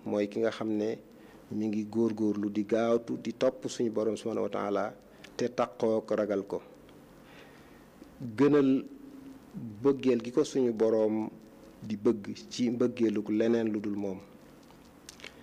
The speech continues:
Nee na képp koo xam nag àdduna soxal na ko,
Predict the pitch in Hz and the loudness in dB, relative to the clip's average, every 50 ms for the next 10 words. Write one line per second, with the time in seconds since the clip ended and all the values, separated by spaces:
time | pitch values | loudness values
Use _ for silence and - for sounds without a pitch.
0 | - - - 104 104 101 104 104 - 156 - - - - 131 131 - 127 127 123 | -20 -14 -10 -8 -6 -6 -4 0 0 -2 0 0 2 4 4 4 4 2 0 0
1 | 120 120 120 - - - 127 127 120 120 117 113 101 98 - - - - - - | 2 0 0 -2 -2 -2 -2 -2 0 2 2 2 2 0 -4 -14 -18 -20 -20 -20
2 | - - - - - - - - - - 120 - 131 117 113 117 117 117 101 - | -20 -20 -18 -16 -14 -12 -10 -4 -2 -2 0 2 0 0 2 2 0 -2 -2 -4
3 | - | -8